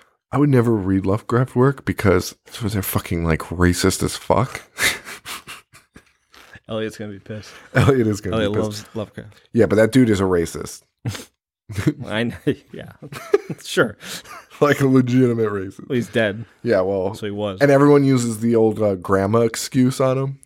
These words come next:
Speaker 2: Right, right.
Speaker 1: Like, eh, it was different back then.
Speaker 2: Yeah.
Speaker 1: Yeah, well.
Speaker 2: He's still an asshole.
Speaker 1: Fucking wrote it. <laughs>
Speaker 2: <laughs>
Speaker 1: Put it pen to paper.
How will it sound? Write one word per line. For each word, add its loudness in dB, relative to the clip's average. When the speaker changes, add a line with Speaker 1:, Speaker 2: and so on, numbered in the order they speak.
Speaker 2:
Right, -2
right. -10
Speaker 1:
Like, -20
eh, 0
it 4
was 2
different 0
back 0
then. -10
Speaker 2:
Yeah. -6
Speaker 1:
Yeah, 4
well. 4
Speaker 2:
He's -8
still -2
an -14
asshole. -10
Speaker 1:
Fucking 2
wrote 6
it. 0
<laughs> -
Speaker 2:
<laughs> 0
Speaker 1:
Put 0
it -14
pen 4
to 4
paper. -4